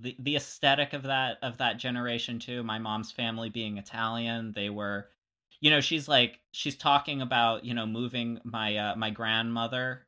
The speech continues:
uh, from, uh, t-, to be closer to her when she winters in Florida.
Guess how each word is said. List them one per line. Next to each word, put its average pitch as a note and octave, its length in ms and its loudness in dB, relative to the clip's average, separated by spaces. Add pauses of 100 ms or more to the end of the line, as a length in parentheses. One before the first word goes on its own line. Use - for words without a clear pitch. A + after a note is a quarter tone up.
uh, G2+ 360 2
from, G#2 480 -4 (140)
uh, G#2 220 -2
t-, - 180 -16
to A#2+ 100 -8
be A#2 140 -2
closer - 340 -4
to G#2 80 -4
her A#2 320 0
when A2+ 180 -4
she G#2+ 240 -6
winters A2 480 -4
in G#2 120 -4
Florida. A2+ 540 -2